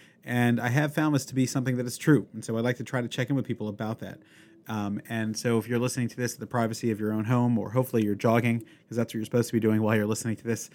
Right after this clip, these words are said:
and exercising, um, let's take a real healthy look at money, and let's talk about five ways to really reach some financial sanity. We all know the disadvantages of the financial struggles that we face. First of all, you know, just being in a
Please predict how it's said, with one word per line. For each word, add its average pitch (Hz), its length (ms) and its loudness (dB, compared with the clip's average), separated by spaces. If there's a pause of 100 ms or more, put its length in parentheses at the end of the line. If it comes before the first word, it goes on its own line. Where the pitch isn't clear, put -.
(240)
and 123 100 -8
exercising, 110 680 -2 (400)
um, 104 320 -4
let's 143 260 0
take 147 160 0
a 131 60 2
real 131 500 6
healthy 139 380 0
look 139 280 2 (140)
at 127 180 -2
money, 113 280 0
and 110 80 -4
let's 123 140 -4
talk 120 200 -4
about 113 200 -8
five 117 220 -4
ways 117 200 -2
to - 100 -12
really 120 300 2 (360)
reach 147 180 4
some 117 180 -2
financial 110 440 -2
sanity. - 400 -4 (260)
We 135 100 6
all 151 120 10
know 143 120 10
the 131 80 8
disadvantages 120 840 2
of 104 380 -6
the - 60 -12
financial 110 420 -2
struggles 107 400 -2
that 107 100 -4
we 107 80 -4
face. - 500 -6 (240)
First - 240 -4
of 113 80 -4
all, 107 380 2 (320)
you 131 80 -8
know, 107 260 -4
just - 400 -6
being 127 280 4
in 117 160 -2
a 107 180 2